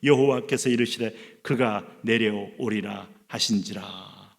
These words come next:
사울은 내려올 거고, 오늘 그 일라 사람들은 나를,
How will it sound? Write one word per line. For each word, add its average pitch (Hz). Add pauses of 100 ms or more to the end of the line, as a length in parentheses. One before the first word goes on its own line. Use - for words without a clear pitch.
(540)
사울은 113
내려올 107
거고, 107 (380)
오늘 120
그 127
일라 123
사람들은 113
나를, 113